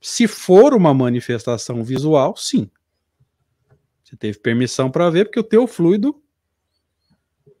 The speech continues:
combinou-se com o fluido do comunicante, caso seja um fenômeno visual, tá? A gente não pode garantir isso também.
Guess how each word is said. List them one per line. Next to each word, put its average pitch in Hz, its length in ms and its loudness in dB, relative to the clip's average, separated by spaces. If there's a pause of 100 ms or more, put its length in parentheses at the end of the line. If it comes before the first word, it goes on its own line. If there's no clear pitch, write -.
(200)
combinou-se 175 880 2 (220)
com 185 240 -2
o 208 40 2
fluido 139 540 -2 (540)
do 143 220 0
comunicante, 165 580 -2
caso 165 680 0
seja 156 640 -2
um 147 260 -2
fenômeno 143 680 -4
visual, 208 640 -2
tá? 131 200 -8
A 165 40 -10
gente 131 220 -14
não 139 100 -8
pode 127 340 -4
garantir 196 420 -4
isso 196 260 -4
também. 220 280 -4